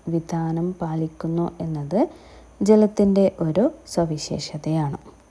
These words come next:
എല്ലാവരും ചാനൽ സബ്സ്ക്രൈബ്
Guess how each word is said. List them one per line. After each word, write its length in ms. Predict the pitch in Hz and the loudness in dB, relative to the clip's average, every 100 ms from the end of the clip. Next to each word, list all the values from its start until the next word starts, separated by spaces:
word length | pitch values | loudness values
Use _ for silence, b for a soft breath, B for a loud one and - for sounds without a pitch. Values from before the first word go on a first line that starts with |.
| _ _ - _ _ - - - - _ - | _ _ -20 _ _ -20 -20 -20 -20 _ 0
എല്ലാവരും 540 | 196 190 185 185 190 - - - | 2 4 4 2 0 -2 -14 0
ചാനൽ 300 | 196 180 175 175 | 2 4 2 2
സബ്സ്ക്രൈബ് 580 | 175 - - 170 170 | 0 0 4 4 6